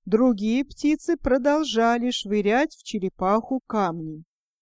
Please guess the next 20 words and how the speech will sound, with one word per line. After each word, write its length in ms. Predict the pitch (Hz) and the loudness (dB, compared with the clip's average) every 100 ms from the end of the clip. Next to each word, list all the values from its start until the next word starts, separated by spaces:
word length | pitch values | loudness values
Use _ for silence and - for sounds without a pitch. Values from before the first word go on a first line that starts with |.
| _ _ | _ _
Один 380 | 233 233 285 339 | 0 2 4 2
за 160 | 294 311 | 2 0
другим 540 | 294 302 220 254 269 | 2 2 2 2 2
сломались 840 | - 214 208 214 254 262 262 - | 0 0 2 4 2 2 -2 -4
и 60 | 233 | -4
погрузились 800 | 233 208 226 202 240 233 233 - | -2 0 0 2 0 2 0 -2
на 180 | 208 202 | 0 0
дно 280 | 170 202 190 | 0 -2 -2
моря 380 | 190 233 247 226 | 0 0 2 0
браслеты. 1040 | 226 262 - 202 185 214 220 - 220 208 _ _ _ _ _ _ _ _ _ | 0 -2 -4 -10 -4 0 0 0 -2 -4 _ _ _ _ _ _ _ _ _
Но 200 | 190 214 | 0 2
от 160 | 233 185 | 2 2
деревянной 800 | 220 233 233 262 269 262 262 254 | 0 2 4 4 4 2 2 0
чаши, 580 | - 262 254 233 254 | 0 2 4 2 -2
которая 420 | - 240 254 247 226 | -2 -2 2 4 6
была 280 | 226 247 | 4 4
привязана 720 | 247 208 208 233 247 208 196 180 | 2 0 2 4 2 0 -4 -4
к 80 | - | -8
спине 600 | - 190 175 180 240 240 | -12 -12 -8 -2 0 0
черепахи, 920 | - 180 175 - 311 320 - 180 | -2 -4 -4 0 0 0 -4 -6